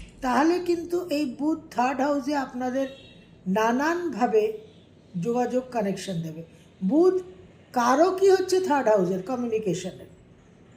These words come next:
সুতরাং এই বুধের কিন্তু এই ক্ষমতাও থা-, থাকবে যে তার যে স্পেসিফিক সিগনিফিকেন্স, কমিউনিকেশন,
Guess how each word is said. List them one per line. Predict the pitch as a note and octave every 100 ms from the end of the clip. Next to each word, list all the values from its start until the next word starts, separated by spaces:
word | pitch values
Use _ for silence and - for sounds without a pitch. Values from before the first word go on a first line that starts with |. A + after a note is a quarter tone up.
| - - - - - -
সুতরাং | - C#4 D#4 E4 E4 -
এই | C#4 D#4
বুধের | D4 E4 F4 F4+
কিন্তু | F4+ F4+ F4 F4+ F#4 - - -
এই | C4 C4
ক্ষমতাও | C#4+ C#4 D#4+ E4 F4+ F#4+
থা-, | F#4 - -
থাকবে | C4 C#4 G#3 G#3 B3+ - - - -
যে | G3+ A#3+ - - - -
তার | B3+ C#4 E4 E4+
যে | - E4 E4+ E4+ E4+ - - - -
স্পেসিফিক | - - C4 B3 E4 C#4 F#4
সিগনিফিকেন্স, | F#4 E4 C#4+ D#4+ B3+ D4+ A3+ E3+ E3 - -
কমিউনিকেশন, | A#3+ B3 C4+ C4+ C4 A3+ - F#3 D#3+